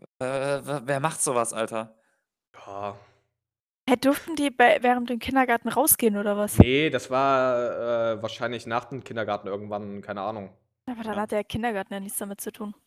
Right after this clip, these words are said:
Speaker 2: Nee, hat er auch nix, aber trotzdem konnte er ja der,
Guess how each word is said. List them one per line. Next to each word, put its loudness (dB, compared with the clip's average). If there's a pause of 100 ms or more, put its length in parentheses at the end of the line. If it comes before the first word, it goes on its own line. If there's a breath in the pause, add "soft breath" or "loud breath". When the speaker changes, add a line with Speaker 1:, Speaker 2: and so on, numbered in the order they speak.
(220)
Speaker 2:
Nee, -4
hat -2
er 2
auch 0
nix, -10
aber -6
trotzdem -6 (140)
konnte -8
er -2
ja 0
der, -6